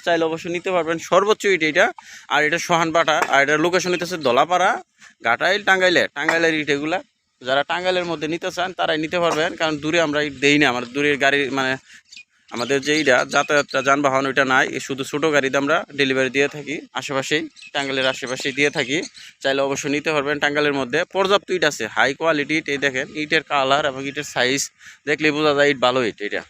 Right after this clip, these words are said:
দেখেন ইটের কি কোয়ালিটি, এ, কোয়ালিটি গুণসম্মত বড় সাইজের ইট। যারা নিতে চান তারা অবশ্যই নিতে পারবেন।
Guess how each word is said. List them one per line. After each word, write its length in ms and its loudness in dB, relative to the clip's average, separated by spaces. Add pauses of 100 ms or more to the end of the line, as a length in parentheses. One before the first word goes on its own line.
দেখেন 300 -6 (140)
ইটের 200 -4
কি 140 -12
কোয়ালিটি, 480 -2 (600)
এ, 240 2
কোয়ালিটি 360 0
গুণসম্মত 520 -2
বড় 280 4
সাইজের 380 0
ইট। 180 0 (120)
যারা 200 2
নিতে 240 -4
চান 180 -6
তারা 160 -2
অবশ্যই 280 -4
নিতে 220 -4
পারবেন। 300 -2